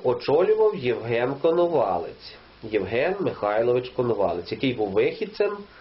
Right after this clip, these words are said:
е, з села Жашків Львівської області, і народився він у сім'ї вчителя.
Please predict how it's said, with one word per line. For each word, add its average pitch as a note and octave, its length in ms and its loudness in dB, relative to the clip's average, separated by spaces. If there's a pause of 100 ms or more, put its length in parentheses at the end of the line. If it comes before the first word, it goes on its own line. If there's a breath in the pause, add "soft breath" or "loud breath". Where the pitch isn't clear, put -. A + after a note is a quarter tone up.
(480 loud breath)
е, G#2+ 400 4
з B2+ 420 2
села G#2+ 340 2
Жашків D#3 600 -2
Львівської A2 520 -2
області, F#3 680 2 (540 loud breath)
і B2+ 140 0
народився A#2+ 600 0
він C3+ 180 -2
у C3+ 80 0
сім'ї A2 680 -2 (140)
вчителя. G2 680 0